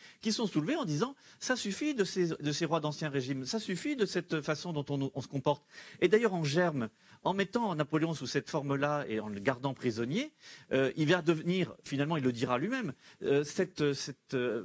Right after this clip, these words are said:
il le dira à Bertrand, il dira : « Finalement cet exil me, m'enlève de ma peau de tyran. » Et il dira : « Ma, ma vie, euh, était celle que, finalement d'un Christ moderne, et Hudson m'a apporté la couronne d'épines qui me manquait. » Parce que finalement, Napoléon,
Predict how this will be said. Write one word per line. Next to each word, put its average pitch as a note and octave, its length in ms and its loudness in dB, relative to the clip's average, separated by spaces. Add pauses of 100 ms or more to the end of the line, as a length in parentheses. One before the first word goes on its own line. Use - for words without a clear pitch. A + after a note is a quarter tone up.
il B2+ 100 2
le C#3+ 80 2
dira C3+ 320 0
à A2+ 120 -2
Bertrand, A3 420 -2
il G3 80 -2
dira : « F#3 300 0 (280)
Finalement G3 460 -2
cet A3 240 0
exil G3+ 420 0
me, D3 600 -2
m'enlève G3 400 2
de C#3 100 0
ma C#3 140 -2
peau G#3+ 180 4
de D#3 100 2
tyran. » C#3+ 480 -2 (520)
Et D3 80 6
il D#3 40 2
dira : « G3+ 360 4
Ma, D3 220 0
ma D#3 180 2
vie, C4 340 -2 (360)
euh, D3 260 2
était E3 200 2
celle F3 220 2
que, C#3+ 100 -10
finalement D#3+ 340 -2
d'un C3+ 140 2
Christ F3 320 0
moderne, D#3+ 460 -2 (340)
et E3 280 4
Hudson G3 380 4
m'a A3+ 100 2
apporté F3 380 2 (140)
la E3 140 2
couronne F#3+ 260 2
d'épines F#3+ 300 0
qui - 120 -6
me D3+ 80 2
manquait. » D3 460 0
Parce F#3+ 100 -2
que C#4+ 100 0
finalement, E3 420 2
Napoléon, B2 400 0